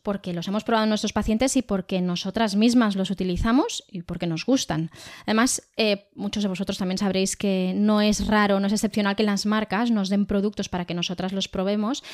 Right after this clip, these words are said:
y esto a su vez, pues, nos permite conocer un mayor número de, de cosméticos y tener una opinión sobre ellos. Pero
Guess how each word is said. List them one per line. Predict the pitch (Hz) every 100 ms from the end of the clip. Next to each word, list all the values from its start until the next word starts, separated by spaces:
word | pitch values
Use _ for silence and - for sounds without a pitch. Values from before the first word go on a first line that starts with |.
| - -
y | - 226 214 196 - -
esto | 208 -
a | 214
su | 220
vez, | 226
pues, | 214 226
nos | 208
permite | 214 196 202 214
conocer | 208 202
un | 214 220
mayor | 208 202
número | 202 208 208 214
de, | 208 196 180 175 170
de | 196 196
cosméticos | 196 202 202 262 269
y |
tener | 220 202
una | 202
opinión | 214 202 185 190
sobre | - 202 175
ellos. | 156 151 220 - - - - - - -
Pero | 269 285